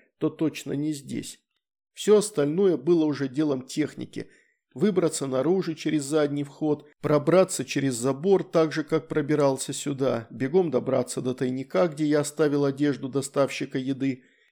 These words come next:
переодеться в желто-зеленое облачение, вуаля, я снова невидим.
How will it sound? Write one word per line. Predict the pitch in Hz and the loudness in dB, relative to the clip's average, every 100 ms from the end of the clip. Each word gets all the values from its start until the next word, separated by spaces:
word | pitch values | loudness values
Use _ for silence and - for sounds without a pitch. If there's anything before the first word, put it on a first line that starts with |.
| _ | _
переодеться | 143 139 147 185 196 - | 0 4 4 4 0 -2
в | 120 | -4
желто-зеленое | 123 127 - 127 147 135 131 123 120 | -2 -2 -2 -4 -2 0 0 0 -2
облачение, | 120 120 - 190 185 165 - - _ - | -2 -2 -2 0 2 0 -2 -10 _ -6
вуаля, | 123 123 131 190 196 - _ | 0 2 4 2 2 -4 _
я | - 165 196 | 0 2 2
снова | - 131 175 | 0 0 2
невидим. | 170 127 113 135 131 123 | 2 -2 -4 -4 -4 -8